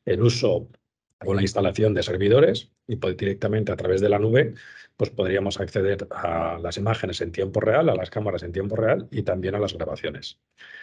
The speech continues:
En el caso de que queramos instalar este V M S en en un sistema donde las cámaras ya estén instaladas. En, en tal caso, sí que necesitamos lo que nosotros llamamos el conector de la nube,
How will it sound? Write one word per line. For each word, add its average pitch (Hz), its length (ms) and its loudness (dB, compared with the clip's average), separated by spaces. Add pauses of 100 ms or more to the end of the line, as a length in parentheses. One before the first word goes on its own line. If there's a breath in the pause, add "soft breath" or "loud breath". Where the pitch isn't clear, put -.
(280 loud breath)
En 110 120 2
el 107 100 4
caso 123 260 4
de 135 120 8
que 135 100 4
queramos 131 360 2
instalar 120 440 0
este 123 300 -4
V 117 140 2
M 117 140 0
S 120 440 0
en 110 400 0 (1160 loud breath)
en 110 280 0
un 120 60 4
sistema 120 380 0
donde 101 220 0
las 95 140 -2
cámaras 104 300 0
ya 107 60 2
estén 104 220 -2
instaladas. 110 540 0
En, 135 200 -16
en 95 180 -6
tal 104 160 -2
caso, 113 300 0
sí 117 160 -2
que 104 100 -4
necesitamos 101 560 -2
lo 87 80 -4
que - 80 -6
nosotros 95 260 -4
llamamos 101 500 2
el 90 180 -2
conector 92 440 0
de 98 100 2
la 95 120 2
nube, 123 320 4